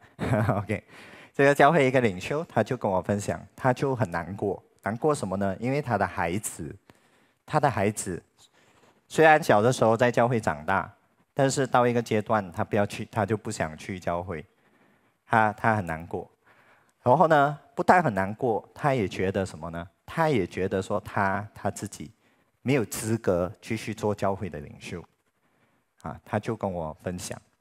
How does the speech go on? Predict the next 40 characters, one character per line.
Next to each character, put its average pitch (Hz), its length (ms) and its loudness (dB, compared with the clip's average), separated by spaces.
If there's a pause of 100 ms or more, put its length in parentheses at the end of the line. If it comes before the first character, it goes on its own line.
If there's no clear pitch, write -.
(100)
很 104 140 -4
多 131 120 0
年 113 180 -2
前 104 200 -6
的 87 80 -4
事 - 160 -12
情 - 180 -16
啊。 - 140 -18 (960)
然 127 120 6
后 165 380 6
我 117 140 0
听 160 180 -2
了 123 180 4
以 101 120 2
后 123 160 4
呢， 113 280 2 (480)
我 92 100 -4
就 135 180 0 (100)
告 123 160 4
诉 120 160 -4
他 104 160 2
一 98 60 2
件 104 180 -2
事 101 160 -4
情： 78 240 -10 (1900)
现 170 360 2
在 147 240 4
这 - 200 -2
个 147 100 2
时 - 260 -4
刻 113 320 2 (120)
只 92 160 -8
是 120 220 -2
人 95 300 -2
生 101 320 -2
的 95 160 -2 (100)
一 117 100 -12
个 113 160 -4
阶 90 300 -6
段。 90 260 -10